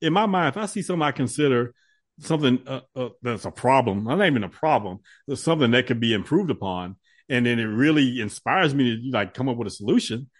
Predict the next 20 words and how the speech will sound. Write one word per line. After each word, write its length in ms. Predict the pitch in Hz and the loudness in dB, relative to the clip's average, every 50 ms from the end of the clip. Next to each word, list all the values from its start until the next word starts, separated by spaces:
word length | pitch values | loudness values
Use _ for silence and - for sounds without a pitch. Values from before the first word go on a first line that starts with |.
| _ _ | _ _
and 220 | 127 117 113 107 - | -2 -2 -2 -2 -6
p-, 80 | 120 127 - 117 | -10 -14 -14 -10
do 160 | 117 135 220 240 | -4 -2 -2 -2
something 240 | - 151 120 113 | 0 0 0 0
about 100 | 104 113 | -2 -2
this, 120 | 110 120 - _ | -6 -10 -12 _
I'll, 180 | - 117 120 117 | -6 -4 -4 -4
I, 140 | 90 95 101 | -6 -8 -10
that's 280 | 95 90 95 90 - | -4 -2 -2 -2 -2
what 120 | - 95 87 | -2 -4 -4
I'll 120 | 82 85 | -4 -4
do. 200 | 85 76 73 71 64 _ _ _ _ _ _ _ _ _ _ _ _ _ _ _ | -6 -8 -12 -16 -18 _ _ _ _ _ _ _ _ _ _ _ _ _ _ _
You 120 | - 151 135 | 0 2 2
know, 120 | 123 120 | 4 4
I 120 | 120 120 131 | 4 4 4
don't 100 | 151 151 | 4 2
sit 120 | - 147 | 0 0
there 60 | 135 131 | -2 -2
and 60 | 104 | 0
say, 180 | - 107 92 | 0 -2 -4